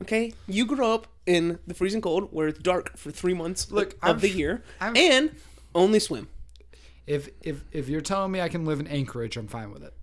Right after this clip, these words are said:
Speaker 2: You know
Speaker 1: No,
Speaker 2: who else is from
Speaker 1: you can't live in
Speaker 2: you
Speaker 1: Anchorage. You gotta live in
Speaker 2: Juneau?
Speaker 1: Jesuit.
Speaker 2: J-, I'll live in Juneau.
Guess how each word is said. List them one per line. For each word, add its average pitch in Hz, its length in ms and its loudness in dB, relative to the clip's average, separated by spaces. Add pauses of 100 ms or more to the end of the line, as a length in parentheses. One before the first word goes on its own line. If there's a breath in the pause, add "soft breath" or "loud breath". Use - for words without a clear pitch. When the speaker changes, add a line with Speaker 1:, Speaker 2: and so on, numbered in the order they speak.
Speaker 2:
You 165 120 0
know 294 100 0
Speaker 1:
No, 196 160 6
Speaker 2:
who 180 80 8
else 208 160 0
is 196 140 -4
from 208 120 -2
Speaker 1:
you 190 60 -2
can't 208 300 2
live 180 160 0
in 170 60 0
Speaker 2:
you 156 60 -2
Speaker 1:
Anchorage. 160 400 0
You 180 60 -6
gotta 175 220 2
live 175 160 0
in 147 220 0
Speaker 2:
Juneau? 160 240 4
Speaker 1:
Jesuit. 165 500 -4 (120)
Speaker 2:
J-, 123 140 -12
I'll 151 180 -2
live 156 160 2
in 147 80 -2
Juneau. 110 380 -6